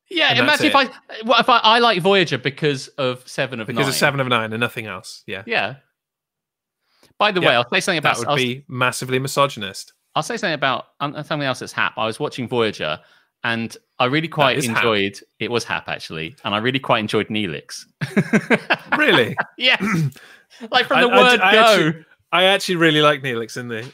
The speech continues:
Speaker 2: in the, the pilot episode.
Speaker 1: He's just really, it's, he's just really lovable and fun and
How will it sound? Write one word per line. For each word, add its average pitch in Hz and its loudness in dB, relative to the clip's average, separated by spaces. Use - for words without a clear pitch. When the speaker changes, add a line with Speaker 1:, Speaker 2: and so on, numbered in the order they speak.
Speaker 2:
in 131 -10
the, 113 -6
the 107 -16
pilot 110 -4
episode. 107 -8
Speaker 1:
He's 202 -6
just 220 -4
really, 202 -4
it's, 165 -8
he's 170 -6
just - -8
really 180 -4
lovable 156 -2
and 135 -4
fun 151 0
and 139 -4